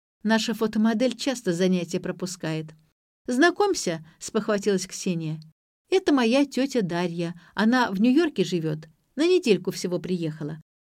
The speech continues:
А это Оля Васькина». Я улыбнулась. «Здрасте», — сказала Ольга,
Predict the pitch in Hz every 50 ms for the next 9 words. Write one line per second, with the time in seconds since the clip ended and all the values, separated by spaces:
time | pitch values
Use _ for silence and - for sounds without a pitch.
0 | _ - 180 240 330 392 381 415 392 - _ _ _ _ 226 226 220 214 208 202
1 | 185 190 185 190 185 - - 190 175 180 175 185 185 - _ _ _ _ _ _
2 | 226 151 190 220 262 285 262 254 190 156 165 160 151 147 147 156 156 - - _
3 | _ _ _ _ _ _ - 196 190 190 214 208 202 196 196 - - - - 269
4 | 285 285 - _ _ _ _ _ _ _ _ _ _ - - - - 240 214 226
5 | 226 226 226 220 226 233 226 214 214 196 214 208